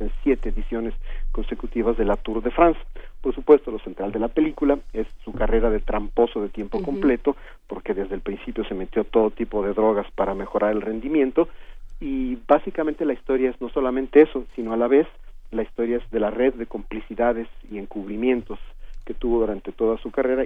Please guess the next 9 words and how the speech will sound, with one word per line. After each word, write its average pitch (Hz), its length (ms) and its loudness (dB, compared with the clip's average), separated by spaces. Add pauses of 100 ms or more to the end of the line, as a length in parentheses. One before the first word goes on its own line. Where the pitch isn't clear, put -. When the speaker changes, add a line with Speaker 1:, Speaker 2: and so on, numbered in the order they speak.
Speaker 1:
y, - 60 -12
por 113 200 -8
supuesto, - 380 -4
su - 160 -4
progresivo 104 480 -2
alejamiento 104 500 -4
de 101 60 0
la 107 80 2
realidad 127 440 4